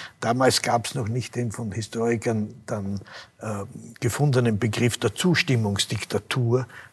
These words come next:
für den Nationalsozialismus, aber gewusst haben die das damals schon. Das heißt,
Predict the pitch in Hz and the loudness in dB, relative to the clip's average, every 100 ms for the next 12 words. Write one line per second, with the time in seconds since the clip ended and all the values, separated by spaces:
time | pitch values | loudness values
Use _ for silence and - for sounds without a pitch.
0 | - 131 120 120 113 107 120 101 98 - | -4 -2 0 -2 -2 0 0 0 -2 -2
1 | 110 - 113 113 - 135 - - - - | -2 -2 -2 -2 -2 -4 -6 -14 -4 -2
2 | - 127 113 180 - - 113 120 127 - | 2 4 4 4 2 0 -2 0 -2 -4
3 | 110 104 101 - 90 90 - 98 - 104 | -4 -4 -4 -4 -6 -10 -12 -10 -6 -6
4 | 101 - - - - - 110 - 107 131 | -10 -14 -14 -14 -12 -4 -4 -2 0 2
5 | 165 - - - | 4 2 0 -8